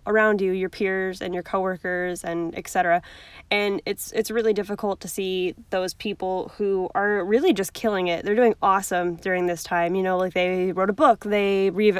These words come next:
renovated their whole house, they got six packs, you know, which I think is kind of what we all thought we would do in the beginning of this. And we definitely all didn't.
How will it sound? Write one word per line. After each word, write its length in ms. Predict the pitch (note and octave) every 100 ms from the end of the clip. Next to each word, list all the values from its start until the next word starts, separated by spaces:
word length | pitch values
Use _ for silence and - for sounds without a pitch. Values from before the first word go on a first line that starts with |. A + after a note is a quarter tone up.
| -
renovated 420 | G#3+ A#3 A#3+ B3
their 100 | B3
whole 100 | A#3+
house, 460 | - D4 A3+ G3+ -
they 280 | G3+ G3+ G3+ - - -
got 180 | B3+ A#3
six 200 | E4 -
packs, 420 | - G#3 - -
you 80 | A#3
know, 180 | A3+ A3+
which 200 | A3+ A#3+
I 40 |
think 180 | D4+ F4
is 80 | -
kind 200 | C4 C4+
of 60 |
what 120 | C4+
we 100 | A3
all 200 | F#3+ G#3+ C4
thought 340 | A#3 A#3+ C4
we 100 | A#3
would 220 | G3+ F3+
do 180 | G#3 C4+
in 80 | F4
the 60 |
beginning 360 | E4 D#4 E4 E4
of 80 | D#4+
this. 280 | D#4+ E4 - - - - A3+
And 340 | A3+ G#3+ A3
we 180 | A3 A3
definitely 480 | A3 A3+ C4 C4 A#3
all 200 | G#3 G3+
didn't. 400 | F3 G3 D#4